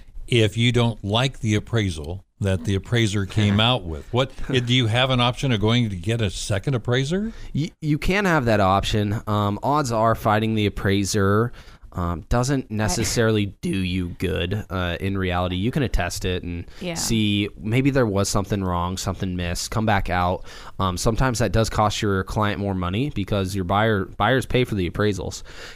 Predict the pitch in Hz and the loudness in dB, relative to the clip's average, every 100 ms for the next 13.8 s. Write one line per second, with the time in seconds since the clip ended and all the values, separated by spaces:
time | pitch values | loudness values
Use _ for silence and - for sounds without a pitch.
0 | - 98 95 90 87 87 82 80 85 87 | -6 -2 0 -2 -2 0 0 -2 -4 -2
1 | 101 101 98 92 90 - 92 90 90 - | -2 0 0 0 -4 -4 -2 -2 -2 -2
2 | 87 87 - 87 85 - 120 85 87 95 | -2 -2 -4 -6 -6 -2 -2 0 0 -2
3 | - - - 98 98 87 85 78 - - | -4 -6 -4 -2 -4 -6 -4 -6 -6 -10
4 | - - - - - 85 85 82 - 104 | -10 -12 -12 -12 -8 -6 -4 -4 0 2
5 | 101 101 92 120 175 165 131 110 113 110 | 2 0 0 2 4 4 2 2 2 2
6 | 101 113 151 139 131 120 104 110 107 104 | 2 2 2 2 2 0 0 2 2 2
7 | 95 - _ 113 98 - 95 98 - 113 | -2 -10 _ 0 0 -2 -2 -2 2 2
8 | 110 107 - - 110 113 107 - 110 107 | 2 -2 -4 -4 2 2 2 0 0 0
9 | 117 - - - - 107 95 98 - - | -2 -4 -10 -18 -2 0 2 0 -6 -4
10 | 92 90 - 117 135 - - - - - | -2 0 2 2 0 -4 -12 -14 -12 -4
11 | 104 98 95 - 123 143 - 135 127 123 | -2 0 -2 0 0 0 -2 0 2 0
12 | 101 120 95 87 92 98 107 104 101 95 | 2 0 2 -2 0 2 2 2 0 -4
13 | - 127 131 127 107 90 - - | -2 -2 0 0 0 0 -4 -14